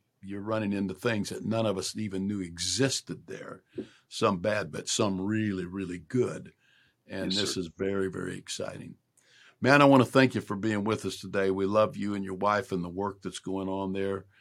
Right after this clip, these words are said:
Speaker 1: And, um, uh, we expect to continue to hear good reports.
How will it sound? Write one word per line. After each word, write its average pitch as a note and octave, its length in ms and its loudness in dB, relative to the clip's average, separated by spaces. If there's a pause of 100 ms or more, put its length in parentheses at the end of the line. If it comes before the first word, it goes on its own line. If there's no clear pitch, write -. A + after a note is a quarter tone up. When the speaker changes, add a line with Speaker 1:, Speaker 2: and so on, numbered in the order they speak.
(340)
Speaker 1:
And, F#2+ 340 -6
um, F#2 580 -4 (260)
uh, F#2 300 -4
we A2 220 0
expect - 540 -2
to - 80 -6
continue A2 560 -2
to G2+ 80 -4
hear G2 200 -6
good G2+ 300 -6
reports. G#2+ 560 -4